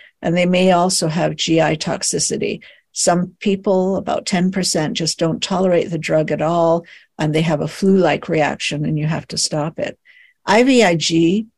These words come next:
works in multiple ways, broad immunomodulatory effects. The loading dose acutely is two grams per kilogram, it can be divided over two days or up to five days, depending on the status of the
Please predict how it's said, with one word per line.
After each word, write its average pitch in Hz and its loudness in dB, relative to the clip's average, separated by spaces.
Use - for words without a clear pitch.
works 185 0
in 170 0
multiple 190 2
ways, 156 2
broad 190 0
immunomodulatory 170 0
effects. 208 -2
The 170 2
loading 214 6
dose 185 0
acutely 208 -2
is 170 -2
two 202 -2
grams 175 -2
per - -10
kilogram, 196 0
it 226 2
can 226 4
be 202 4
divided 175 2
over 160 2
two 247 2
days 160 2
or 156 2
up 170 -2
to 156 -6
five 170 2
days, 170 -2
depending 165 -2
on 160 -4
the 165 -4
status 165 -2
of 160 -10
the 170 -10